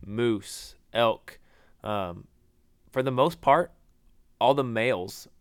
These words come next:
are the only ones that have those, right? And then when you go to horns, males and females have them. Like, uh, we'll say bison, for example. Males and females both have them.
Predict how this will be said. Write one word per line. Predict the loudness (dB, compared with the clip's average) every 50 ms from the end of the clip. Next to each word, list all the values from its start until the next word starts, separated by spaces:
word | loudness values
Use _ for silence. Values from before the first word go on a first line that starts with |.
| _ _ -8
are | -6
the | -6 -4
only | -4 -6 -6
ones | -6 -8 -8 -8 -10 -12
that | -12 -6
have | -6 -6 -6 -6 -10 -18 -18 _
those, | -14 -14 -10 -6
right? | -4 -4 -4 -4 -6 -10 -14
And | -12 -10
then | -8 -8
when | -8 -8 -8
you | -10
go | -4 -2 0 0 -2
to | -2 -6 -8 -8 -8 -10 -16 _ _ -20 -20 -20 -20 _
horns, | _ -8 -4 -2 0 0 0 0 -2 -6 -12 -14 -16 _ _ _ _ _ _ _ _ _ -8
males | -6 -2 -2 -2 -2 -4
and | -6 -6 -6 -6 -4
females | -4 -4 -2 -2 -4 -6 -4
have | -6 -6 -6 -6 -6
them. | -8 -8 -8 -10 _ -20 -20 -20 _ -20 -20 _ _
Like, | -2 -2 -2 -2 -2 -2
uh, | 0 0 2 2
we'll | 0 0
say | 2 4 2 4
bison, | 6 6 6 6 6 4 -2 -8 -6
for | -4 -4 -4 -4
example. | -4 -4 -6 -6 -4 -4 -6 -6
Males | -2 0 0 2 2 0
and | -2 -6
females | -6 -6 -6 -4 -2 -2 -4 -4 -6 -12 -18 -8
both | 0 2 2 2 2 2
have | 2 2 2 2 0
them. | -4 -6